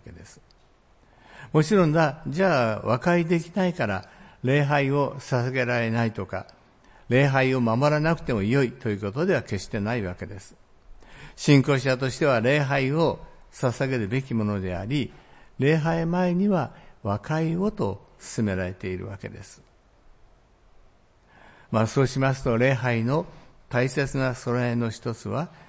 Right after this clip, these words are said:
人との和解ともなります。聖書では、人と和解せず、中傷しと言われたりもします。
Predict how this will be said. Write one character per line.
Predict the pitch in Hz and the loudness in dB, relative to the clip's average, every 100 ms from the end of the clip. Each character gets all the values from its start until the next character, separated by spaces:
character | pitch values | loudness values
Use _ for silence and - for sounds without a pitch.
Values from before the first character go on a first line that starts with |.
| - _ - | -20 _ -18
人 | - 143 117 | -4 0 0
と | 160 | 2
の | 175 127 92 - - _ - | 2 2 -2 -12 -20 _ -6
和 | 87 98 | -4 -4
解 | - 117 104 - - - | -4 -4 -4 -10 -20 -12
と | - | -4
も | 175 - | -4 -4
な | 90 | -10
り | 92 87 | -14 -14
ま | 101 | -14
す。 | - - - - - - - - - - _ _ _ - _ _ _ _ _ _ _ _ _ - - | -16 -20 -20 -20 -20 -20 -20 -20 -20 -20 _ _ _ -20 _ _ _ _ _ _ _ _ _ -20 -20
聖 | - 156 151 | 0 4 4
書 | 147 | 4
で | 117 | 2
は、 | 117 165 - - _ | 2 0 -6 -20 _
人 | - - 175 | -6 4 4
と | 143 | 6
和 | 123 127 | 4 4
解 | 151 151 | 2 0
せ | 147 175 | 0 0
ず、 | 147 143 170 170 - - | 2 0 -2 -6 -20 -10
中 | - 143 156 | 0 0 0
傷 | 156 147 | 0 0
し | 139 - 156 - - _ _ _ _ | 0 -4 -6 -6 -10 _ _ _ _
と | 151 | -2
言 | 120 | 0
わ | 107 | 0
れ | 104 98 | -2 -4
た | 95 104 | -6 -8
り | 95 | -8
も | 95 | -10
し | - - | -12 -12
ま | 101 | -12
す。 | - | -16